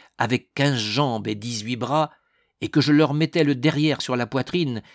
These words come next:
et le sexe au bout du nez, l'âme me fut aussitôt liliale et lointaine et sororale et botticellesque. Elle ne voulut plus me quitter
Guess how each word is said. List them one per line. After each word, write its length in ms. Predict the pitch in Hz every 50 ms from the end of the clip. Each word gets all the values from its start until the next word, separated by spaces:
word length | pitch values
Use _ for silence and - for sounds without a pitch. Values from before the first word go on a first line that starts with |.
| _ -
et 100 | - 139
le 120 | 151 160
sexe 400 | 147 - - - 190 143 - -
au 80 | 156 135
bout 100 | 139 151
du 160 | 127 139 139
nez, 240 | 143 165 196 208 - - - _ _ _ _ _ -
l'âme 420 | 170 170 165 160 147 135 131 127 - _ _ _ _ _ -
me 120 | 127 131
fut 200 | - 143 131 -
aussitôt 600 | 135 123 - 131 117 - - 135 127 127 123 - - -
liliale 800 | - 123 123 151 156 139 127 135 151 143 127 117 113 110 107 - _ _ _ _ _
et 120 | - 139 127
lointaine 760 | 123 123 139 139 135 127 - 139 123 120 110 110 107 98 - _ _ _ _ -
et 320 | - 165 151 139 135 - _
sororale 880 | - - - - 170 175 160 180 175 147 170 165 151 139 131 123 117 - - - _ _ _
et 180 | - 175 170 156
botticellesque. 1080 | 127 117 113 151 170 - 156 135 - - 135 127 127 117 110 - - - - - 104 - _ _ _ _ _ _ _ _ _ _ _
Elle 280 | - - 104 104 107
ne 100 | 107 110
voulut 300 | 107 101 107 104 104 107
plus 240 | - - - 107 101
me 100 | 101 101
quitter 520 | - - - 104 - _ - 120 123 139